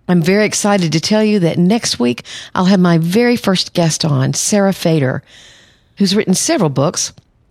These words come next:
mostly about depression and anxiety, although she had one bestseller that, and it's actually how we met. Her bestseller was Three-year-olds Are Assholes. <laughs>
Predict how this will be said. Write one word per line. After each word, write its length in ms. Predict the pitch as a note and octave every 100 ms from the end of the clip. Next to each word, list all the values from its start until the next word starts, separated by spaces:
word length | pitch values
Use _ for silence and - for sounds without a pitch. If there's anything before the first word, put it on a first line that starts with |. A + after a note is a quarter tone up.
| _ _
mostly 520 | G3+ G#3+ A3+ - F3
about 320 | D#3+ D#3+ D3+ -
depression 480 | - F3 - E3+
and 120 | D#3 D#3
anxiety, 680 | D3+ D3 D3+ D#3 F3 A3+ - - - -
although 160 | F3
she 220 | E3+ -
had 220 | E3 E3+ D#3
one 320 | D#3 F3 F3+
bestseller 600 | D#3 D3+ - F#3 E3 F#3
that, 240 | E3 - - - - - _ _
and 140 | - E3+
it's 220 | D#3+ - E3
actually 320 | D#3+ F3+ E3
how 120 | E3+
we 120 | D#3
met. 300 | D#3 F3+ -
Her 180 | - D#3
bestseller 500 | D#3 D#3+ - D#3 D3+
was 320 | C#3 C#3 C#3+
Three-year-olds 680 | - F3 F3 E3+ D#3+ D#3+ D#3
Are 120 | F2 -
Assholes. 640 | A3 A3 - - - -
<laughs> 60 | -